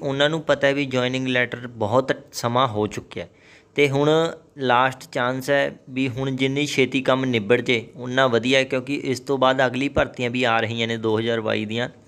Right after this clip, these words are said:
ਜਿਨ੍ਹਾਂ ਨੂੰ ਅਨਾਉਂਸ ਕਰ ਦਿੱਤਾ ਹੈ, ਤੇ ਜਲਦੀ ਤੋਂ ਜਲਦੀ ਜਿਹੜਾ ਨੋਟੀਫਿਕੇਸ਼ਨ ਹੈ ਜੀ ਇਸ ਦਾ, ਉਹ ਵੀ ਛੇਤੀ ਹੀ ਆਊਟ ਹੋ ਜਾਵੇਗਾ। ਤਾਂ ਤੁਹਾਨੂੰ ਡਰਨ ਦੀ ਲੋੜ ਨਹੀਂ ਹੈਗੀ ਜੀ, ਇਕੱਤੀ ਮਈ ਤੋਂ ਪਹਿਲਾਂ ਪਹਿਲਾਂ ਤੁਹਾਡੇ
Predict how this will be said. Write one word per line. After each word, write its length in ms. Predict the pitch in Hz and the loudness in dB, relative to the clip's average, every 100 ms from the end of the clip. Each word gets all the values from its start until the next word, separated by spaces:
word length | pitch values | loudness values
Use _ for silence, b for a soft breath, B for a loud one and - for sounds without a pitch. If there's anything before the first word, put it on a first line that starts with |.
| B B B B 117 | B B B B 0
ਜਿਨ੍ਹਾਂ 360 | 131 143 156 | 2 4 2
ਨੂੰ 160 | 147 147 - 135 | 2 -4 -6 -2
ਅਨਾਉਂਸ 340 | 123 127 127 | 0 0 -2
ਕਰ 220 | 127 117 | 0 0
ਦਿੱਤਾ 320 | 107 120 - 135 | 0 -4 2 2
ਹੈ, 320 | 131 - - - | 2 -2 -14 -4
ਤੇ 120 | 139 | -2
ਜਲਦੀ 380 | 123 131 123 139 | 4 4 4 0
ਤੋਂ 120 | 147 | 0
ਜਲਦੀ 340 | 127 127 123 | 4 2 4
ਜਿਹੜਾ 200 | 131 135 | 0 2
ਨੋਟੀਫਿਕੇਸ਼ਨ 720 | 139 123 113 135 120 127 131 131 | 2 0 0 -2 0 0 0 -2
ਹੈ 80 | |
ਜੀ 160 | 120 123 | 0 -2
ਇਸ 120 | 113 | -2
ਦਾ, 180 | 113 127 - b b b b | -2 -2 -4 b b b b
ਉਹ 120 | 143 | 0
ਵੀ 120 | 143 170 | 2 2
ਛੇਤੀ 380 | - 139 127 135 | 2 2 2 0
ਹੀ 120 | 151 | 4
ਆਊਟ 240 | 123 117 | 4 2
ਹੋ 180 | 139 117 | -2 -2
ਜਾਵੇਗਾ। 320 | 98 90 87 87 B B B B - | 0 -2 -6 -16 B B B B 0
ਤਾਂ 100 | 143 | 0
ਤੁਹਾਨੂੰ 400 | 151 147 147 147 | 2 0 0 4
ਡਰਨ 280 | 139 135 139 | 4 4 0
ਦੀ 100 | 139 | 0
ਲੋੜ 280 | 127 123 127 | 2 0 0
ਨਹੀਂ 140 | 135 | -2
ਹੈਗੀ 200 | 131 135 | -2 -2
ਜੀ, 140 | 135 | -4
ਇਕੱਤੀ 420 | 135 135 - - 143 | -4 -2 -2 0 2
ਮਈ 180 | 131 131 | 4 4
ਤੋਂ 140 | 135 | 2
ਪਹਿਲਾਂ 260 | 127 123 127 | 2 2 2
ਪਹਿਲਾਂ 240 | 135 131 | 2 2
ਤੁਹਾਡੇ 280 | 135 127 | 2 2